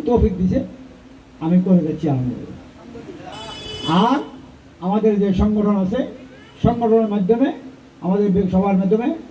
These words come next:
আমাদের ভাইদেরকে, বন্ধুকে উৎসাহ দিয়ে আমাদের সংগঠন তো ব্যাপক আছে, যেমন গত বন্যার সময় কম করে আমাদের প্রায় পঞ্চাশ কোটি টাকার উপরে আমাদের রিলিফ ওয়ার্ক আছে। এটা কোনো একটা দল বুকে হাত দিয়ে বলুক, তারা করতে, বলতে পারবে কিনা।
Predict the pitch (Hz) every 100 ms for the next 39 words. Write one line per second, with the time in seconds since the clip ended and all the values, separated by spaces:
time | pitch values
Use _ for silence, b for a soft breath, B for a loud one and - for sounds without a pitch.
0 | - - - 190 190 185 185 208 214 214
1 | 226 175 196 208 202 185 190 190 185 247
2 | - - - - 170 180 185 185 202 208
3 | 214 208 202 220 262 226 180 202 220 202
4 | 208 196 208 220 202 247 262 - - -
5 | - - - - 220 226 220 226 226 233
6 | 226 190 220 226 233 - - - - -
7 | _ _ - - - - - 220 226 208
8 | 247 - 269 277 285 262 285 277 294 -
9 | - _ - 185 220 214 220 202 202 185
10 | 180 139 123 - - - - - - -
11 | - - 202 240 233 208 240 240 214 214
12 | 214 208 - - - 170 180 208 180 185
13 | 202 196 180 190 185 185 170 170 160 151
14 | 151 139 135 131